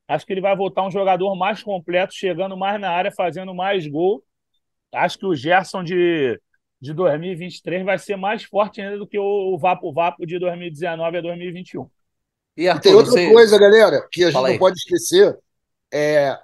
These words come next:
Speaker 3: da postura política do Gerson. Ele, quando saiu do Brasil, ele tava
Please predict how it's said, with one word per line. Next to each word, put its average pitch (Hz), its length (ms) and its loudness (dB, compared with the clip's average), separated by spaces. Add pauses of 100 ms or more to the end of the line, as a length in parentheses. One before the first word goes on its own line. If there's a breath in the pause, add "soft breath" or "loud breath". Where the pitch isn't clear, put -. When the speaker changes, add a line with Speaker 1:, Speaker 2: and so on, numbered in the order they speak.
(140)
Speaker 3:
da 147 120 -4
postura 151 420 -4
política 160 540 -4
do 151 100 -6
Gerson. 107 460 -6 (420)
Ele, 151 340 2
quando 151 260 -2
saiu 143 340 2
do 139 100 -4
Brasil, 127 640 -2 (340)
ele 127 180 -8
tava 139 560 0